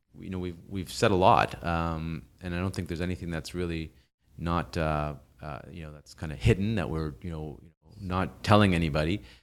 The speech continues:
Um, and I think there's a lot of, there's been some really good questions, um, asked.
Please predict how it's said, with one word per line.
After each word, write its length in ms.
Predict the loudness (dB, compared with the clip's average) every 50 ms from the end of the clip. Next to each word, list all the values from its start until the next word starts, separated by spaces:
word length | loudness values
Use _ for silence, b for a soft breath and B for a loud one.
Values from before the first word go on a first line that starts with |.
| b b b b
Um, 580 | -2 0 2 4 4 4 4 4 4 2 0 0
and 140 | 2 2 2
I 40 | 2
think 160 | 2 0 0
there's 120 | -2 2
a 60 | 4
lot 140 | 6 6 6
of, 100 | 4 2 -2 -8 -8
there's 140 | -8 -6 -6
been 120 | -6 -6
some 160 | -6 -4 -4
really 180 | -2 -2 -2 -2
good 140 | -4 -6 -6
questions, 680 | -4 -4 -4 -4 -4 -8 -8 -8 -10 -10 -12 -14 -12 -10
um, 600 | -10 -8 -8 -8 -8 -8 -10 -12 -12 -14 -18 -12 -6 -4
asked. 360 | -2 -2 -2 -4 -6 -12